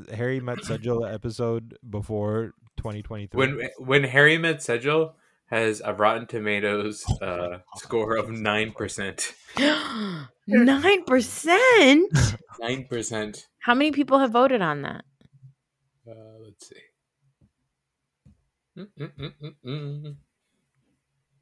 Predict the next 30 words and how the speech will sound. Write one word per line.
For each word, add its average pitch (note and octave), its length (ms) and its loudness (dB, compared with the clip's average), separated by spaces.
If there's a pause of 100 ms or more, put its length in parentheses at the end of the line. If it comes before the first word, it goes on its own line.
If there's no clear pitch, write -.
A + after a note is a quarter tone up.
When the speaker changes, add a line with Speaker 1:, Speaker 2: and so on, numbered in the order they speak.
(140)
Speaker 1:
Oh F#2+ 340 -8
my D#2 280 -16
God. E2 880 -16 (1500)
Speaker 2:
I G#3 320 -2
mean, E3+ 160 -2
eleven E3 400 0
reviews. D#2 540 -10 (160)
So - 140 -10
you C#3+ 120 -6
Speaker 3:
Oh, D3 40 -16
Speaker 2:
can't, D4+ 160 4
you E3+ 60 2
Speaker 3:
okay. E3 300 -6
Speaker 2:
know. B1 120 -14 (200)
Speaker 3:
All B3 100 -8
right. D#3 320 -2
Well, G#3 120 -4
that, A3+ 380 0
you G#3 140 -2
know A#3 100 2
what? A#3+ 160 0 (540)
Ten A3 180 4
of F#3+ 120 0
those E3+ 160 2
Speaker 2:
That - 60 -2
means D3+ 100 4
Speaker 3:
might C#3+ 80 2
have C#3 80 -4
been C#3+ 100 -4
my D3 60 0